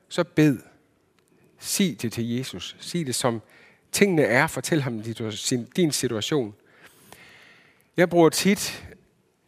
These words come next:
øh, både om dagen og om natten, at bede med på de bønner, som vi har i Bibelen.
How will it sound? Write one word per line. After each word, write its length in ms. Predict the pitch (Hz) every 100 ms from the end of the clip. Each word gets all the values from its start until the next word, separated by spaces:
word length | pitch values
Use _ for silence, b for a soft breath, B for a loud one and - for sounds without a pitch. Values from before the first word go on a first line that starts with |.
| _ _ _ _ _ 131
øh, 500 | 135 127 120 113 104
både 260 | 131 147
om 100 | 120
dagen 240 | 143 123 98
og 60 |
om 60 | 101
natten, 300 | 127 - 110 B B B B
at 120 | 180 -
bede 380 | 180 185 120 - - _ _ _
med 220 | 135 156 160
på 160 | -
de 140 | 143 147
bønner, 260 | 139 147
som 180 | - 120
vi 60 | 117
har 200 | 143 135
i 40 |
Bibelen. 480 | 190 165 101 92